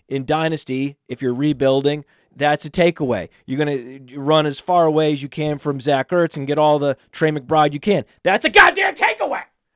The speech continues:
okay? And I'm telling you, my takeaway is that Dak Prescott's have the, the, the, the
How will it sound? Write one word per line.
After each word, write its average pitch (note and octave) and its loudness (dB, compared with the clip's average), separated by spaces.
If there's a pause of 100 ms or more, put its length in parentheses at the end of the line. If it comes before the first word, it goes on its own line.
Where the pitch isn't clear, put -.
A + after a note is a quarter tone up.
okay? B3+ -2 (440)
And F3 0
I'm G4+ 4
telling F#3+ 4
you, G3 0
my D4+ 2
takeaway D#3 0
is G#3+ 2
that F#3+ -4 (320)
Dak G#3+ -4
Prescott's G#3 2 (500)
have F3 0
the, E3 0 (220)
the, D3 0
the, C3+ -2 (380)
the A#2+ -6